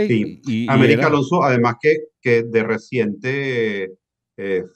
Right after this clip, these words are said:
Speaker 1: fallecimiento, si no estoy equivocado, hace muy
Speaker 2: Sí.
Speaker 1: poco
Speaker 2: Sí, yo creo
Speaker 1: falleció
Speaker 2: que ella
Speaker 1: América
Speaker 2: falleció.
Speaker 1: Alonso.
Speaker 2: Sí, sí.
Speaker 1: De origen, ella era de origen ruso.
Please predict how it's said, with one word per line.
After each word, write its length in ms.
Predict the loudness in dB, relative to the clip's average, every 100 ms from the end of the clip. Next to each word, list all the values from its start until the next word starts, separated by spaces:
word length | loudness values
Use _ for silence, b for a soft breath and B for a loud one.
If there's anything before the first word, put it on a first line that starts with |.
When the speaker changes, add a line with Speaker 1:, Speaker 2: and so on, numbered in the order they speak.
| _
Speaker 1:
fallecimiento, 760 | -4 -4 -6 -6 -2 -2 -4
si 160 | -6 -6
no 160 | -6 -4
estoy 540 | -2 -2 -2 -6 -8 _ _ _ -16
equivocado, 600 | -8 -2 -2 0 0 0
hace 160 | -2
muy 160 | -2 -2
Speaker 2:
Sí. 60 | -2
Speaker 1:
poco 440 | -4 0 -2 -2 _
Speaker 2:
Sí, 280 | _ -4 -2
yo 120 | -2
creo 140 | -2 0
Speaker 1:
falleció 60 |
Speaker 2:
que 60 | 0 0
ella 40 | 0
Speaker 1:
América 120 | 0
Speaker 2:
falleció. 340 | 2 2 0 -2
Speaker 1:
Alonso. 80 | -6
Speaker 2:
Sí, 240 | -2 -4
sí. 320 | -4 -6 -8 -10 _ _
Speaker 1:
De 80 | 2
origen, 640 | 4 2 0 0 0 -2
ella 280 | -2 0 0
era 140 | 0 -2
de 100 | -2
origen 480 | -2 -6 -6 -6 -6
ruso. 540 | -4 -4 -4 -4 -6